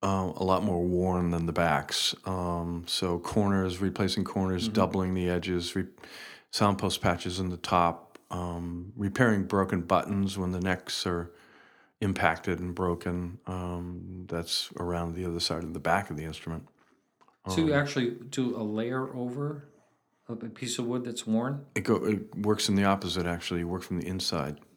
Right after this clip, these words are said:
Speaker 2: I see.
Speaker 1: Yeah, so you do a,
Speaker 2: You, you
Speaker 1: a
Speaker 2: sure
Speaker 1: dub-
Speaker 2: it up from the inside.
Speaker 1: Yeah, you double, you double
Speaker 2: Mm-hmm.
Speaker 1: it from the inside.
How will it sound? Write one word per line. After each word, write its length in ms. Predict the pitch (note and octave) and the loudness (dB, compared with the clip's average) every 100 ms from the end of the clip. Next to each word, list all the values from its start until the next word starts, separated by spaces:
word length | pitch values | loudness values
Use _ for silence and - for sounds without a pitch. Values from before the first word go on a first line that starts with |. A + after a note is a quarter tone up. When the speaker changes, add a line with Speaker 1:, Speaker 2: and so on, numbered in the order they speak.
| - | -10
Speaker 2:
I 100 | G#2+ | -8
see. 420 | - - A#2+ F2+ - - | -6 -6 -6 -8 -10 -4
Speaker 1:
Yeah, 160 | E2+ - | -4 -4
so 200 | - - | -8 -2
you 100 | F2 | 0
do 240 | F2 F2+ E2 | 0 0 2
a, 60 | |
Speaker 2:
You, 80 | A2 G#2 | 0 0
you 240 | G#2 G#2 G2 | -4 -2 0
Speaker 1:
a 60 | |
Speaker 2:
sure 120 | - A#2 | 4 6
Speaker 1:
dub- 100 | A2+ | 6
Speaker 2:
it 40 | |
up 120 | A2+ - | 2 0
from 160 | A2 | 0
the 100 | G#2 | 2
inside. 360 | A2 - - F2 | 2 -2 -2 4
Speaker 1:
Yeah, 180 | G#2 D#2+ | 4 4
you 140 | G2+ F#2+ | -4 0
double, 340 | G#2 F#2 F#2 | 2 2 0
you 100 | F#2+ | -2
double 220 | F#2 F#2+ F2+ | 2 2 2
Speaker 2:
Mm-hmm. 80 | |
Speaker 1:
it 80 | E2 | -2
from 160 | - E2+ | -2 -4
the 100 | E2+ | -2
inside. 540 | F2 - F2+ D#2 D#2 | -2 -2 -4 -6 -8